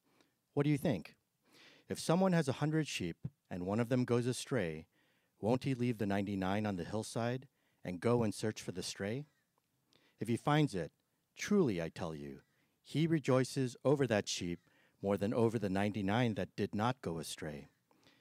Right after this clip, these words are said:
In the same way, it is not the will of your Father in heaven that one of these little ones perish.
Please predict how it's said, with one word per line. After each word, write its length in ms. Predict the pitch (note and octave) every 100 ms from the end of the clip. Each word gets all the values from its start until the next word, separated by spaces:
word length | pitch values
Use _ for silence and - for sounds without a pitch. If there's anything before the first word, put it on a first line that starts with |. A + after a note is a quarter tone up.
| _ _ -
In 80 | G2+
the 60 |
same 280 | F#2+ D3+ E3+
way, 380 | G2+ F2+ F2 F#2 _ _ _
it 100 | G2+
is 160 | F#2 F2+
not 240 | G2+ A2+
the 80 | C3
will 160 | C3 C3
of 80 |
your 120 | B2+ A#2+
Father 400 | A2 G2+ A2+ A2+
in 100 | A2+
heaven 440 | C3 F2+ D#2+ D2+ - _ _ _
that 160 | F#2 F2
one 160 | G#2 A#2+
of 80 |
these 180 | A#2+ A#2
little 220 | B2 G#2+
ones 200 | E2 D#2+
perish. 600 | - A2+ F#2 D2 - -